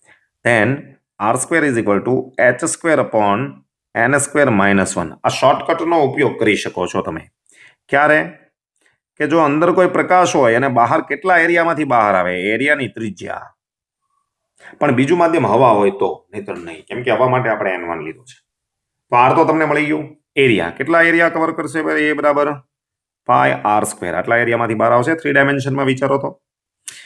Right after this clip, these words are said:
ચલો, આર સ્ક્વેર ની કિંમત મૂકીએ, પાઈ એચ સ્ક્વેર upon એન સ્ક્વેર માઇનસ વન. પાઈ એટલે તમે લખશો ત્રણ પોઇન્ટ ચૌદ. ઓકે, ત્રણ પોઇન્ટ ચૌદ.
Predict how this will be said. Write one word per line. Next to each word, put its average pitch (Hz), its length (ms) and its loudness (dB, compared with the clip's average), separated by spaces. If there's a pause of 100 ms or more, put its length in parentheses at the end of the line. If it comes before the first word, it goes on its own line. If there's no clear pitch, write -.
(280)
ચલો, 107 180 2
આર 127 240 2
સ્ક્વેર 170 200 0
ની 170 100 0
કિંમત 170 220 2
મૂકીએ, 170 240 0
પાઈ 156 560 0 (520)
એચ 127 220 -2
સ્ક્વેર 175 340 -2 (1400)
upon 113 340 2 (580)
એન 135 240 4
સ્ક્વેર 165 340 0
માઇનસ 117 500 2
વન. 85 260 -8 (1300)
પાઈ 151 220 4
એટલે 170 180 2
તમે 165 140 -2
લખશો 151 440 0
ત્રણ 131 200 0
પોઇન્ટ 85 300 -8
ચૌદ. 127 680 2 (480)
ઓકે, 151 200 -2 (880)
ત્રણ 131 440 0
પોઇન્ટ 101 420 0
ચૌદ. 143 400 -2